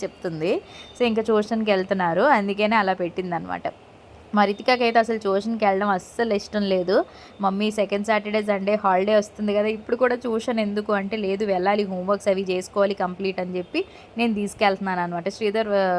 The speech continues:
ఆఫీస్లో వర్క్ ఉందని చెప్పి తను నన్ను డ్రాప్ చేసామన్నారు, అటు నుంచి వచ్చినప్పుడు తను పిక్ చేసుకుంటానన్నారు అనమాట. అందుకే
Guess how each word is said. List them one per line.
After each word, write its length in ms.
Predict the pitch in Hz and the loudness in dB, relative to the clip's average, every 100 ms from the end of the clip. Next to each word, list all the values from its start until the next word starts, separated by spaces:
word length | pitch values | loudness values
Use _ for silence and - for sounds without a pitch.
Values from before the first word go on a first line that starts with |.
| 175 - - - | -2 -8 -18 0
ఆఫీస్లో 440 | 202 220 233 220 202 | 2 2 -2 -2 2
వర్క్ 240 | 185 - 214 | 0 0 -6
ఉందని 240 | 202 196 | -4 -4
చెప్పి 200 | 196 - | -6 -6
తను 420 | 247 214 196 185 180 | -2 -2 0 -2 -2
నన్ను 240 | 190 190 | -2 0
డ్రాప్ 340 | 175 175 - | 2 2 0
చేసామన్నారు, 540 | 202 196 180 175 185 277 | -6 -6 -6 -6 -2 0
అటు 180 | 220 208 | -2 -4
నుంచి 160 | 208 | -4
వచ్చినప్పుడు 400 | 190 - 185 226 233 | -6 -6 -10 -8 -8
తను 80 | 202 | -8
పిక్ 280 | 196 - 202 | -8 -8 -4
చేసుకుంటానన్నారు 720 | 190 - 185 180 175 175 170 | -4 -4 -4 -4 -2 -2 -2
అనమాట. 320 | 165 160 175 | -2 -4 -4
అందుకే 320 | 180 185 294 | -4 0 -2